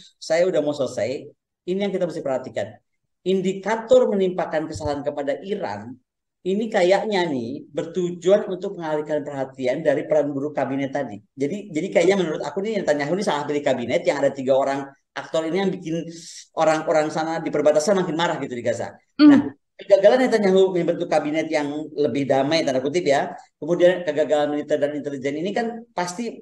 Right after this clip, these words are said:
Speaker 1: membuat masyarakat Israel pecah. Nah, untuk menyatukan itu dia mesti punya common enemy, common enemy-nya Iran, gitu loh. Hal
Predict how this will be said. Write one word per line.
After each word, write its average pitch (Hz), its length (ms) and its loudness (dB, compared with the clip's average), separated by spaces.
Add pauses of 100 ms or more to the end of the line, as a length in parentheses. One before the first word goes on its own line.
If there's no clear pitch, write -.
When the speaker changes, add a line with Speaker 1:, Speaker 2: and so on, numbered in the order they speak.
Speaker 1:
membuat 147 560 -2
masyarakat 139 480 -6
Israel 143 300 -6
pecah. - 420 -8 (240)
Nah, 151 160 -4
untuk 170 160 -4
menyatukan 175 560 0
itu 214 80 -6
dia 220 160 4
mesti 180 160 0
punya 170 160 -6
common 151 240 -4
enemy, 160 480 -4
common 143 240 -4
enemy-nya 139 320 -2
Iran, 123 240 -4 (320)
gitu 127 160 -4
loh. 101 240 -6 (480)
Hal 175 160 4